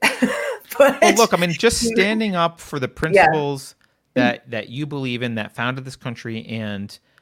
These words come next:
Speaker 2: um, being an example to people, being a, being a refuge where when people, like Carrie was talking about at the very beginning of the show, when they start to question the things around them,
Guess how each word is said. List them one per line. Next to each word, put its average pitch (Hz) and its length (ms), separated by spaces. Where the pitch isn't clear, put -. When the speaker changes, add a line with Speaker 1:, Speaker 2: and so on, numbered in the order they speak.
Speaker 2:
um, 107 400
being 147 320
an 135 60
example 110 480
to 113 80
people, 110 340
being 135 300
a, - 80
being 147 240
a 131 60
refuge 151 600
where 113 280
when 110 180
people, 131 280
like 107 200
Carrie 127 220
was 117 120
talking 120 220
about 113 80
at 107 80
the 110 80
very 110 180
beginning 117 380
of 110 80
the 104 60
show, 131 320
when 110 160
they 113 140
start - 260
to - 60
question - 400
the 117 80
things 127 260
around 120 300
them, 147 220